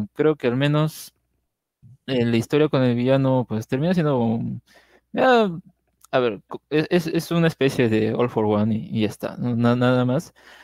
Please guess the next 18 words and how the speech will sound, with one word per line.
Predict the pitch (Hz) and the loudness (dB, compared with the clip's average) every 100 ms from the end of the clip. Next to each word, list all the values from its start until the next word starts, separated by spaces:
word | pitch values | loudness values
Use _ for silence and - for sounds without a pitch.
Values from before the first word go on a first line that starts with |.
| - - - | -20 -20 -8
Y, | - 123 117 120 | -2 0 0 0
y, | 135 127 | -4 -2
y | 135 127 | 2 4
al | 131 143 | 4 2
menos | 165 208 214 | 2 2 2
a | 151 | 0
mí | 151 | 0
lo | 185 165 131 117 | 0 2 2 0
que | - 110 110 | 0 2 2
no | 117 147 | 2 0
me | 151 | 2
cuadra | 156 151 | 4 4
mucho | 143 143 | 2 -2
son | 139 | -2
algunas | 131 127 135 | -2 -2 -2
cosas, | - 117 131 | -4 -4 -4
por | 113 190 | -6 -6
ejemplo, | 117 113 120 127 113 123 | -6 -6 -2 0 0 -4